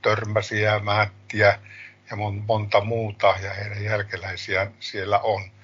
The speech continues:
Ja itse asiassa, jos puhutaan tästä Ku-, Kuusamosta ja Jäämerestä, niin täältähän lähdettiin tuota jo tuhatkahdeksansataa-luvulla hyvinkin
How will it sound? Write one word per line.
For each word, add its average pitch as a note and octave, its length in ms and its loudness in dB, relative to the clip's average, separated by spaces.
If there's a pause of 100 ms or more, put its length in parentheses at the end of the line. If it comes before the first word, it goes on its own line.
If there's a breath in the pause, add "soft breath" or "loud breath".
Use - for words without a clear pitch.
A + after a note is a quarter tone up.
(540 loud breath)
Ja G2+ 60 -4
itse C3+ 320 2
asiassa, C#3 680 4 (100)
jos A#2 180 -8
puhutaan A#2+ 460 -4
tästä - 240 -10
Ku-, C3+ 280 -8
Kuusamosta C3 680 -4
ja A#2+ 60 2
Jäämerestä, B2 680 4
niin A2 160 -8
täältähän A#2 600 -2 (320)
lähdettiin A#2+ 800 0
tuota A2 340 -4
jo A#2+ 140 -2 (100)
tuhatkahdeksansataa-luvulla A#2 1700 0 (640 loud breath)
hyvinkin C3 500 0